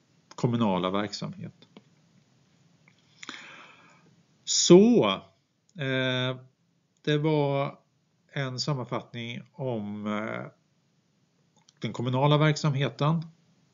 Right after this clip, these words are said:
och, eh, lite på slutet här om den regionala verksamheten. Och, eh, det är också här, eh, den sista delen i det som direkt vänder sig till ett A ett,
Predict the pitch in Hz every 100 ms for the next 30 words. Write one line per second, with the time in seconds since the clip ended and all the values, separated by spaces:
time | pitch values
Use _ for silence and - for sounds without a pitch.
0 | _ 123 123 - _ - 117 110 107 110
1 | 117 127 127 120 110 - 104 107 104 98
2 | 101 104 101 107 104 113 110 98 95 92
3 | 101 98 - 92 113 - - - - _
4 | _ - - - - - _ _ - -
5 | _ - 107 104 101 104 - _ - 113
6 | 107 113 - 117 - - 98 110 98 101
7 | - _ - 117 117 117 110 107 - 117
8 | - 104 104 98 104 107 - - 113 107
9 | 113 117 - - 120 113 101 110 110 107
10 | - 107 101 - 107 - 117 - - 104
11 | - 123 123 - -